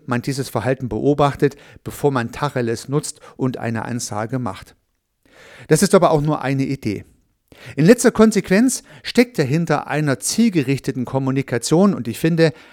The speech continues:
Tacheles und Klartext ist immer zielgerichtet, ein Ziel. Es gibt ja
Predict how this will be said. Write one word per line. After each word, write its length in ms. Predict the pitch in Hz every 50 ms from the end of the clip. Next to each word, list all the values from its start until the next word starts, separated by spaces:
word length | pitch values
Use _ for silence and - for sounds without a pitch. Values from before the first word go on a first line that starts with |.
| - _ -
Tacheles 480 | - 151 165 151 156 139 135 131 -
und 140 | 127 120 -
Klartext 500 | - - 135 143 160 - - 147 131 -
ist 140 | 120 - -
immer 220 | 135 123 113 104
zielgerichtet, 760 | - - - 165 151 127 123 113 127 131 - - 131 127 - _ _ _ _ _
ein 240 | - 135 147 160 -
Ziel. 440 | - - - - - 127 101 101 - _ _ _ _ - - - - -
Es 140 | 139 - -
gibt 180 | 220 - -
ja 160 | 165 143 -